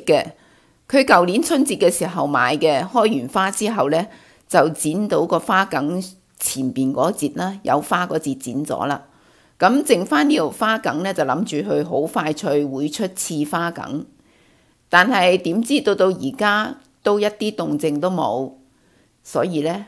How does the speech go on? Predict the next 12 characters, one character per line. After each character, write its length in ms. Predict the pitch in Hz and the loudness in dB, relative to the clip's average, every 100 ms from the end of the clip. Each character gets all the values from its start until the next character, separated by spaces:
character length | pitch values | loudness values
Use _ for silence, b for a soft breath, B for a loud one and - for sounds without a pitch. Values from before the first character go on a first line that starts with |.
| _ | _
佢 120 | 151 | -2
就 120 | 147 98 | -2 -2
叫 200 | 156 147 | -2 -2
我 240 | 147 143 | -2 -4
幫 180 | 175 170 | -4 -4
佢 120 | 165 | -6
睇 180 | 180 185 | -6 -6
吓 200 | 185 - | -4 -6
係 80 | - | -6
乜 160 | 156 | -6
嘢 180 | 170 117 | -4 -4
事。 380 | 131 - 110 | -6 -8 -8